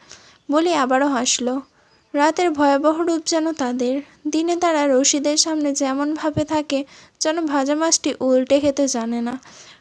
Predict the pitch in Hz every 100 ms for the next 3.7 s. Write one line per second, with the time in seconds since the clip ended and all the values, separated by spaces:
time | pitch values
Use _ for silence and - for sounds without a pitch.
0 | _ 311 311 349 302 302 - 349 339 320
1 | 285 320 311 - 226 233 _ - _ _
2 | 311 320 349 349 294 277 285 294 247 254
3 | - 262 254 233 233 233 254